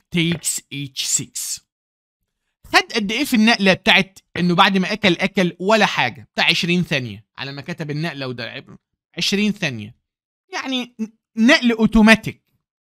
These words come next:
النقل الاوتوماتيك في الشطرنج خطر. دايمًا فكر في الشويشنزوج اللي هو النقلة الان بتوين، النقلة البينية زي بيشب تيكس في هذا الشكل.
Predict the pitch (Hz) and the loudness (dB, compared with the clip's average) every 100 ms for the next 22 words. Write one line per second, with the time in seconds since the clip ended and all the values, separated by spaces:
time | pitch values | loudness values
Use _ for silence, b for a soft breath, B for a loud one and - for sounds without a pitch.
0 | _ _ _ _ 185 202 254 240 220 202 | _ _ _ _ -2 0 0 -2 -2 0
1 | 202 233 240 - 190 190 185 180 247 247 | 2 2 -2 -4 -4 -2 0 2 2 2
2 | - - 220 214 139 - - _ _ _ | -4 2 4 4 -2 -8 -18 _ _ _
3 | _ _ _ _ _ _ _ _ _ _ | _ _ _ _ _ _ _ _ _ _
4 | _ _ _ _ _ 196 254 233 196 262 | _ _ _ _ _ 2 2 2 2 0
5 | 262 240 240 - 196 175 165 - - 214 | 2 0 0 2 4 4 2 2 6 8
6 | 262 - 196 180 185 160 143 151 175 208 | 8 6 4 6 4 4 -2 0 6 6
7 | 202 220 - 202 185 185 233 226 190 - | 8 6 4 4 4 4 2 2 2 -2
8 | 180 208 196 147 160 175 202 - 190 170 | 2 6 6 4 0 2 2 0 0 0
9 | 151 160 165 180 160 123 117 117 160 151 | 2 0 0 -2 -2 -6 -10 -8 -6 -4
10 | 139 135 - 135 143 190 - 131 - 151 | -4 -6 -14 -10 -4 -2 -2 -4 -6 -6
11 | - 127 135 135 120 - 107 - | -6 -8 -6 -6 -6 -8 -12 -16